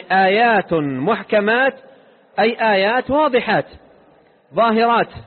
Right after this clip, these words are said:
بينات الدلالات ليس فيها خفاء، هذا معنى الإحكام الذي وصف لبعض آي القرآن.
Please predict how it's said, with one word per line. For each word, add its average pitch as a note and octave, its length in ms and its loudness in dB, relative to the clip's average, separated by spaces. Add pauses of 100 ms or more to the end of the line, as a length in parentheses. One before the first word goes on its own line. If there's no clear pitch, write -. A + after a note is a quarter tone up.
(600)
بينات A3 600 0
الدلالات G3 640 2 (420)
ليس A#3+ 280 -2
فيها G3+ 320 0
خفاء، E3 380 -2 (800)
هذا G#3+ 260 0
معنى F3+ 300 0
الإحكام C#3+ 540 -4 (880)
الذي G3 360 0
وصف F#3+ 420 -2
لبعض G#3+ 520 0
آي F3+ 280 2
القرآن. C#3 500 -2